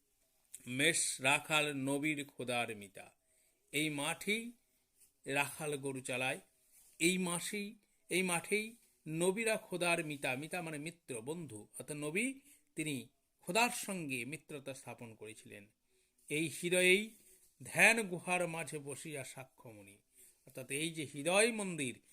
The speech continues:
এখানে সাক্ষ্যমণি, সাক্ষ্য বংশের মণি, হুম, তার তঞ্জিল রাজ্য মহামানবের মহাবেদনার ডাক শুনি। তিনি সাক্ষ্যমণি,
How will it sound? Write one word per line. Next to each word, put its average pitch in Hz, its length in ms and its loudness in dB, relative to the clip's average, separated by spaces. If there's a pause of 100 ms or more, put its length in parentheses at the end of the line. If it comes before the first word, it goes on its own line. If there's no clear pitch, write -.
(200)
এখানে 151 280 0
সাক্ষ্যমণি, 170 600 -6
সাক্ষ্য 165 360 -8
বংশের 147 400 -6 (560)
মণি, 127 280 -6 (380)
হুম, 196 240 -8 (460)
তার 165 140 2 (1080)
তঞ্জিল 214 500 4
রাজ্য 175 720 4 (280)
মহামানবের 156 800 0
মহাবেদনার 123 840 -6
ডাক 107 280 -14
শুনি। 98 340 -18 (580)
তিনি 139 200 -4
সাক্ষ্যমণি, 151 680 -6